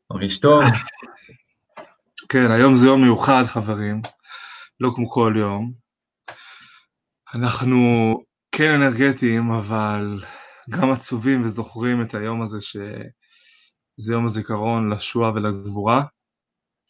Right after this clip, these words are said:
Speaker 2: ובעצם חשבנו לדבר ולהנציח את היום הזה, כי חשוב מאוד, למרות שאין כל מיני טקסים,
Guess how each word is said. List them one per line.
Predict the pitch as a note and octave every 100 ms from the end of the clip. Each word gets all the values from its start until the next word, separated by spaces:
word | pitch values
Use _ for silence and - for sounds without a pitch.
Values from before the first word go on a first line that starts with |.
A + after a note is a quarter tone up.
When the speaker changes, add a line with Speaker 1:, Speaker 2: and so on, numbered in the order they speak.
| _ _ _ - - _ _ _ _ _ _ -
Speaker 2:
ובעצם | A2 G#2 A2+ A#2 A2+ A2 A2 G#2+ G#2 A2+ A2+ B2
חשבנו | B2 - C#3 C#3
לדבר | B2+ A#2+ C3+ C#3
ולהנציח | A#2 A2 A2 F#2+ - F#3 -
את | A#2+
היום | A2+ G#2
הזה, | G2 G#2+ A2+ _ _ _ _ _ _ - _ _
כי | _
חשוב | - A#2 - - D3+ C#3+
מאוד, | C3+ C3 D3 C3+ A#2+ _ _ _ _ _ _ _ _ _ -
למרות | C3 B2+ C3+ C3
שאין | C3+ B2 C#3 C3+ - _ _ _
כל | - C3
מיני | C3 B2+ B2 A#2+
טקסים, | A#2 - - D3+ C#3